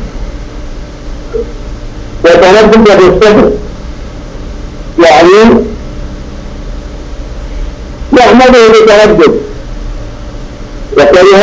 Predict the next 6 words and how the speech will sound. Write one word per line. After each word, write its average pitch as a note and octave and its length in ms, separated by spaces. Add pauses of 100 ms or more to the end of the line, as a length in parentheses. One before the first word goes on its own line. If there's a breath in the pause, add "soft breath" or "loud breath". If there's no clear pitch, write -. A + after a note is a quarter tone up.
أن F#3 140
يراه F#3 260
الناس، E3+ 420 (1400)
هذا F3+ 240
هو A#3+ 180
الإثم. G#3+ 360